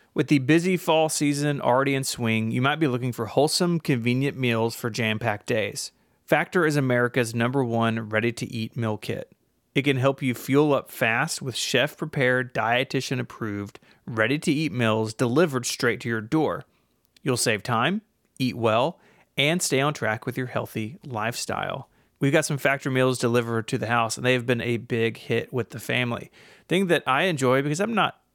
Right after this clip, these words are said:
a very sophisticated cook, not a very, I'm not a chef, right? Like, I can do some simple things. It's super easy to get these going. And at the end of it, you have something really awesome you can share with your family.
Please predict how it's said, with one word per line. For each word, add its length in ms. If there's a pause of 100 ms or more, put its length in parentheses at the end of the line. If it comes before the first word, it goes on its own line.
(540)
a 60
very 260
sophisticated 920 (240)
cook, 500
not 220
a 60
very, 280
I'm 80
not 140
a 60
chef, 420
right? 160
Like, 120
I 60
can 120
do 80
some 120
simple 280
things. 420 (640)
It's 160
super 360
easy 280
to 120
get 180
these 540
going. 580
And 320
at 140
the 120
end 140
of 80
it, 100
you 120
have 120
something 480
really 280
awesome 360
you 100
can 140
share 380
with 400
your 480 (220)
family. 500